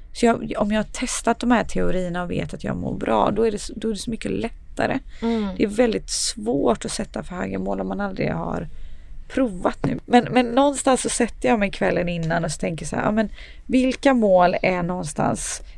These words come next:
Speaker 1: lätta för mig att conquer? Det är fem minuters meditation, kommer jag kunna klara. Jag
Speaker 2: Mm.
Speaker 1: googlar five minute morning meditation på,
Speaker 2: Mm.
Speaker 1: eller youtubar. Det, man behöver inte ha massa appar. Jag har Headspace, jag har alla de där.
Speaker 2: Ja.
Speaker 1: Men det slutar alltid med att jag youtubar.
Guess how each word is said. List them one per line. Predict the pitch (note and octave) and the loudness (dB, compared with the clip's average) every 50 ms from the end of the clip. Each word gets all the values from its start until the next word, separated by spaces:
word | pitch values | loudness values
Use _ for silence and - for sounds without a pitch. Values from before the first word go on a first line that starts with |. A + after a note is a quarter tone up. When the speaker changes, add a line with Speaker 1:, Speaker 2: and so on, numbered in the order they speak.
| - - - | -14 -8 -2
Speaker 1:
lätta | G#3 G#3 G#3 A3+ G#3+ - - - - - | 0 2 2 2 0 0 -4 0 0 0
för | - - G#3 | 0 0 -2
mig | G3 G3 F#3+ F#3+ | -2 0 0 0
att | - - | -2 -4
conquer? | - - - G#3 F#3+ F#3+ D3+ - - G#3+ - - - - | -6 -6 -6 -4 -4 -6 -6 -4 0 0 0 0 0 -2
Det | - - - - | -6 -4 -2 0
är | A3 A3+ G3+ | 0 0 0
fem | - - - A3+ A3+ A3 | 0 0 -2 0 0 0
minuters | A3+ G#3+ G#3 - - - | -2 -4 -4 -4 -6 -6
meditation, | - F3+ F3+ - - G3+ - - - - - - - - | -4 -4 -4 -4 -6 -6 -4 -2 -4 -4 -4 -10 -12 -8
kommer | - - F3+ D3 C#3 G2+ | -2 0 2 2 2 0
jag | - D3 | -2 -2
kunna | - - B2 | 0 0 0
klara. | - - - - D#3 D#3 D3+ G2+ - - - - - - - - - - - | 0 0 0 2 4 4 4 4 2 0 -6 -14 -16 -16 -16 -16 -14 -8 -2
Jag | A#3+ A3 | 2 2
Speaker 2:
Mm. | A3 G#3+ G#3 | 4 4 4
Speaker 1:
googlar | A#3 A3 F#3 D3+ - D3+ B2+ B2+ - D3+ - - - - - - - - | 2 0 0 0 4 6 6 6 6 2 -2 -12 -16 -18 -18 -12 -4 0
five | - A3 G3 F3+ | 2 2 2 2
minute | F3 F3+ E3 E3 C#3+ - F3 | 0 0 -2 -2 -2 -2 -2
morning | E3 E3 E3+ E3 E3+ - - - - A#2 A#2 - | -2 -2 -2 -4 -4 -4 -4 -4 -4 -4 -4 -4
meditation | - - - - - - - - - - - - - | -4 -4 -4 -4 -4 -4 -6 -6 -6 -6 -6 -6 -2
på, | - | 0
Speaker 2:
Mm. | A3 A3 - | 2 4 6
Speaker 1:
eller | G#3+ G#3 G3+ | 6 6 4
youtubar. | F3+ F#3 F#3+ E3 - - - - - - - D3 - - - - - - - - - - - - | 2 2 0 -2 -4 -6 -4 0 0 0 0 -2 -6 -12 -14 -14 -12 -12 -14 -14 -16 -16 -6 2
Det, | - A3+ | 2 4
man | G3 G#3+ G#3 G3 | 4 4 4 2
behöver | G3+ D#3+ | 2 0
inte | - E3+ | 0 0
ha | D#3 D#3 D3+ | 2 2 2
massa | C#3 - D3 - - - | 2 0 -2 -4 -6 -8
appar. | - - - - | -6 -4 -2 0
Jag | - F3+ F3 | 2 2 2
har | F3+ F#3+ F3+ | 2 0 -2
Headspace, | C#3+ - - - - - - - - D3 - | -2 -2 -4 -6 -6 -6 -4 -4 -4 -2 -2
jag | - | -2
har | D3+ E3 - - | -2 -2 -2 -2
alla | - - - - - | -2 -2 -2 -4 -4
de | - - A3+ | -6 -6 -4
där. | - - D#3 - - - - | -4 -4 -4 -6 -10 -10 -6
Speaker 2:
Ja. | - A3 G#3+ | -4 0 2
Speaker 1:
Men | G#3+ F#3+ | 2 2
det | F#3 - | 2 2
slutar | - - A#3 - G#3+ | 2 0 2 2 2
alltid | G3 F3+ - - | -2 -2 -2 -2
med | - | -4
att | - - | -4 -2
jag | - - - | -2 -4 -2
youtubar. | - - - - - - - - - - - | -2 -4 -4 -6 -8 -10 -8 -4 -4 -6 -6